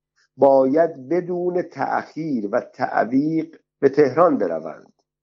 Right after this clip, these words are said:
و الا ما برای رسانیدن جراید خودمان ترتیبات دیگری در نظر خواهیم گرفت.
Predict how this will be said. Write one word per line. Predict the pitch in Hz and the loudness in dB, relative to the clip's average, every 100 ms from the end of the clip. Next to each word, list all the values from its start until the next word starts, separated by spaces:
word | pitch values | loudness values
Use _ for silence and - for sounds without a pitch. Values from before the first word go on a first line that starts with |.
| _ | _
و | 123 | 2
الا | 131 127 117 131 147 160 180 - _ _ _ - | 4 2 2 4 4 2 -2 -14 _ _ _ 0
ما | 131 160 | 4 4
برای | 165 131 127 147 156 131 110 | 2 2 4 4 4 0 -4
رسانیدن | 113 - 135 113 117 113 151 139 | -6 -4 -2 -2 -2 -2 0 0
جراید | 104 110 110 110 104 104 101 | 0 2 4 2 0 -2 -4
خودمان | - 143 151 156 147 143 143 - _ - | -2 0 2 2 2 2 -2 -8 _ -2
ترتیبات | 123 113 - 117 107 110 104 120 | 0 0 -2 -4 2 2 2 -4
دیگری | 98 101 104 104 135 147 131 | -6 -6 -4 2 2 4 2
در | 117 110 | 2 2
نظر | 101 104 107 156 | 2 0 4 2
خواهیم | 139 90 76 73 71 | 2 -6 -10 -14 -20
گرفت. | 69 64 _ _ | -20 -20 _ _